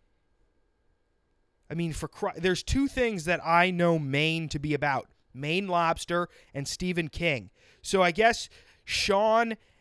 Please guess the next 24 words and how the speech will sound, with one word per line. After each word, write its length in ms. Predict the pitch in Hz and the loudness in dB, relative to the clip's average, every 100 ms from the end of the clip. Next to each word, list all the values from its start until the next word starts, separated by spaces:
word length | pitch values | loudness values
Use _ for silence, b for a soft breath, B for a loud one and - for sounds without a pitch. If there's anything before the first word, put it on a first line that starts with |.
| b 165 | b -4
and 140 | 170 | -2
his 240 | 180 170 | -2 -2
fucking 500 | - 196 180 185 170 b b b - | 0 0 0 -4 -4 b b b -10
six, 720 | - - - - 269 - - - - | -4 -2 -2 -2 -2 -4 -6 -8 -8
uh, 40 | 180 | -8
s-, 460 | 160 165 - - 165 | -6 -6 -6 -6 -6
uh, 300 | 156 147 147 | -10 -10 -10
hundred 340 | - 247 277 | -2 0 0
and 140 | 220 180 | -4 -4
eighty-two 460 | 214 214 - 226 | -4 -4 -6 -4
month 340 | 208 190 175 - - | -2 -2 -4 -4 0
pregnant 540 | - 196 190 208 - | 2 2 2 -4 -6
wife 520 | 143 170 190 139 - b b b b | -2 4 4 4 -2 b b b b
were 120 | 170 | -4
shoving 600 | 156 - 226 208 196 165 b b - | 0 2 4 4 2 -2 b b -8
Maine 520 | 151 185 233 233 202 | -2 2 2 2 0
lobsters 640 | 170 175 196 - 190 170 156 | 0 2 2 2 2 2 0
and 140 | 139 | -4
Stephen 420 | - 202 208 196 | -4 -4 -4 -4
King 300 | - 202 208 | -4 -4 -2
novels 540 | 160 147 143 147 135 - _ | 0 2 2 0 -2 -10 _
into 400 | 233 285 - 175 | 0 2 0 -2
each 200 | 143 - | -4 -6
other. 360 | 117 113 127 | -6 -8 -10